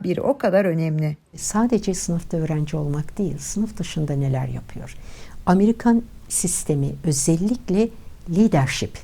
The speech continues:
Speaker 2: deriz biz. Extracurricular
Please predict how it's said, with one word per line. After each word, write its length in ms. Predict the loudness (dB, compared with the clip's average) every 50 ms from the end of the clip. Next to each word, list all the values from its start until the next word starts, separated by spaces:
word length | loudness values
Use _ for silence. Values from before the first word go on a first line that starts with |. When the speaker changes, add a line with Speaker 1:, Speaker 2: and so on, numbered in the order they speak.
| -14 -16 -2 2
Speaker 2:
deriz 300 | 2 2 4 2 0 -2 -4
biz. 280 | -6 -6 -6 -6 -6 -10 -14 -14 -14 -14 -2 0
Extracurricular 1600 | 2 4 4 6 6 4 2 2 0 0 0 0 0 -2 -2 -2 -2 -2 -6 -14 -12 -4 0 2 2 2 0 -2 0 0 0 0 0